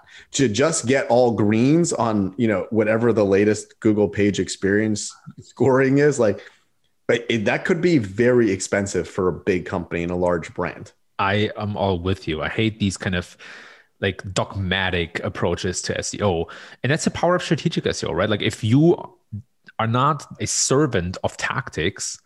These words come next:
Speaker 2: right, you, you don't become so sensitive and vulnerable to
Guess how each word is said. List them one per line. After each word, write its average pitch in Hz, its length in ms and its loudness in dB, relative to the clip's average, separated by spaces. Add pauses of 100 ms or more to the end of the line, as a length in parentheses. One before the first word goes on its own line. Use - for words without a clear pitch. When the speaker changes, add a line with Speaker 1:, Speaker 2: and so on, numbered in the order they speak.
(400)
Speaker 2:
right, 123 200 0
you, 131 140 -4
you 135 100 2
don't 175 280 2
become 156 340 -2
so 147 180 2
sensitive 92 960 0 (140)
and 98 300 0
vulnerable 92 600 0
to 101 520 0